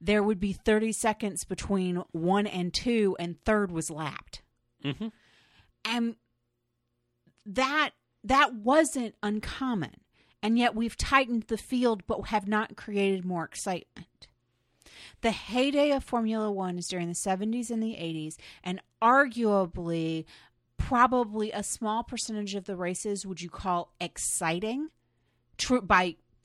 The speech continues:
Speaker 1: exciting to, by today's standards, exciting. If you look at the numbers of overtakes and the spread of grid,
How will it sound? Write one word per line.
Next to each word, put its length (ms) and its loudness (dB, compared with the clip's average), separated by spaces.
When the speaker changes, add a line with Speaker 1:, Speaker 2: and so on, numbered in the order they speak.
Speaker 1:
exciting 500 -2
to, 140 -6
by 160 -2
today's 400 -4
standards, 440 -8
exciting. 580 -6
If 180 4
you 160 0
look 280 2
at 140 -4
the 100 -4
numbers 600 -2
of 240 -6
overtakes 920 -4
and 120 -6
the 60 -10
spread 540 0
of 120 -4
grid, 500 -4